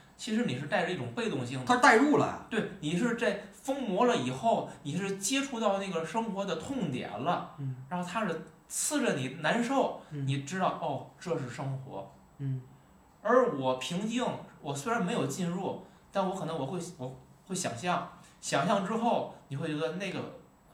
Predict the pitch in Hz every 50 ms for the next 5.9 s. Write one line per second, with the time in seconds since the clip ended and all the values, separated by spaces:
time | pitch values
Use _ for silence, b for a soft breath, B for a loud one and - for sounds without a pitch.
0 | b b b - - - - 135 165 175 160 135 139 156 139 123 - - - -
1 | - - - - - 113 120 147 147 143 - 92 - - - - 156 147 - -
2 | - - - 139 151 220 214 151 131 160 170 165 165 147 131 B B B B B
3 | B - 131 131 135 131 - - 196 226 233 - 233 160 135 107 - 113 110 123
4 | 139 135 - 135 113 107 - 107 101 110 113 - 180 185 175 151 156 131 135 156
5 | 180 165 131 - 143 202 208 190 - 135 123 120 113 107 104 104 110